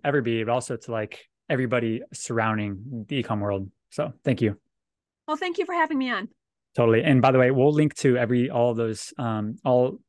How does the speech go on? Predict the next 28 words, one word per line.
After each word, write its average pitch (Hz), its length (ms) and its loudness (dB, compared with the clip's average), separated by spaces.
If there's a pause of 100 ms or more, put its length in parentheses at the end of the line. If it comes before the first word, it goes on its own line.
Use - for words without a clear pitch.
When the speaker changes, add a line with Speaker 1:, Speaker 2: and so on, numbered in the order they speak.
(120)
Speaker 1:
all 117 220 0
Angel's, 113 300 -4
like, 110 160 -2 (160)
handles, 123 540 0
you 127 60 -2
know, 113 80 -2
in 110 60 -4
the 107 60 -4
description 120 400 -4
or 110 100 0
the 107 100 0
show 117 160 -2
notes, 107 260 -4
depending 113 240 -4
on 107 40 -2
where 104 100 -2
you 104 80 -2
listen 101 200 -8
to 107 80 -8
this. 101 240 -6 (420)
Um, 110 200 0
so - 120 -2
you'll 107 360 2
make 110 240 -4
sure 113 260 -2
that 113 140 0
you'll 113 400 -2
connect. 151 400 -4